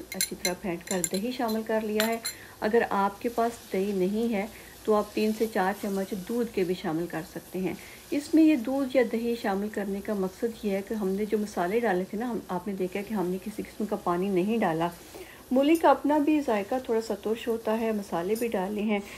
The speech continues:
इनको थोड़ा इनका taste mild करने के लिए हमने दही या दूध का इस्तेमाल करना है। Green चिली, अ, काट कर शामिल की है, धनिया काट कर भी शामिल कर लिया है। धनिया जितना अच्छा fresh होगा उतना ही color भी अच्छा आएगा और taste भी अच्छा आएगा।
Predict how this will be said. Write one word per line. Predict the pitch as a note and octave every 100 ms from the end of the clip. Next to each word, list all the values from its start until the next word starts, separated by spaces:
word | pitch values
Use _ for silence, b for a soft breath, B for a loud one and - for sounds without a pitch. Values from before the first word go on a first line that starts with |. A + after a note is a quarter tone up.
| B -
इनको | C4+ D4
थोड़ा | D4 C#4 C#4+ D4 C4+
इनका | - A#3 B3
taste | A#3+ A3+ B3+ A3
mild | G3 A#3 B3+
करने | A3 F#3+ F#3+
के | G3
लिए | F#3 F#3 G#3+
हमने | F#3 F#3+
दही | F#3 - G3 G3+ A#3
या | A3+
दूध | F#3 F3+ F#3
का | -
इस्तेमाल | G3 - F3+ E3 E3
करना | F3 E3 E3+
है। | F#3 F3+
Green | G#3+ B3+
चिली, | C4+ B3+ B3+ C4+
अ, | E4+ - G#3+ G3 F#3
काट | F#3 F3+
कर | G3
शामिल | F#3 F#3 F3 A3+
की | A#3 A#3
है, | A3 A#3 B B B A3
धनिया | G#3+ A3+ A#3+
काट | A#3 A3
कर | A3 A3
भी | A3 A3
शामिल | A3 E3+ F3+
कर | F#3 G3
लिया | F#3+ F#3+ G#3+
है। | F#3+
धनिया | F3 F3 F#3+
जितना | F#3 F3+ F#3+ F#3+
अच्छा | F#3 - A3 G3+
fresh | G3+ F#3 F#3 -
होगा | E3 D#3+ G3 G#3+ - - - - - - - G#3
उतना | - G#3+
ही | A#3
color | A3+ G3 G#3
भी | A3
अच्छा | A3 - G#3
आएगा | G3 G#3+
और | A3
taste | F3 D#3+ -
भी |
अच्छा | F3 - E3+
आएगा। | F3 E3+